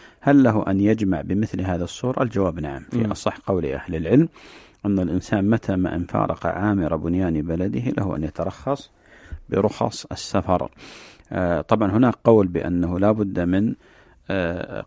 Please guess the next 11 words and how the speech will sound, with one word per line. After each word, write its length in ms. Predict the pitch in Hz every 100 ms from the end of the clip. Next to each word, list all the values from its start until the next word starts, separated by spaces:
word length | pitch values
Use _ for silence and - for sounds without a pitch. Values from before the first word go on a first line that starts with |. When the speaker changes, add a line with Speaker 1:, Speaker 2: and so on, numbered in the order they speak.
| -
Speaker 1:
قطع 300 | 110 - 87
مسافة 560 | 85 - 101 107 -
معينة 600 | 95 82 73 104 107 101
يحددها 640 | 85 76 - 85 98 95 85
الفقهاء، 640 | - 95 - 87 107 113
وهي 260 | 98 85 87
أربعة 380 | 95 92 90 - -
أميال، 360 | 87 95 117
يحددون 500 | 120 - - 92 92
الآن 400 | 82 - 90 80
ب، 240 | 80 82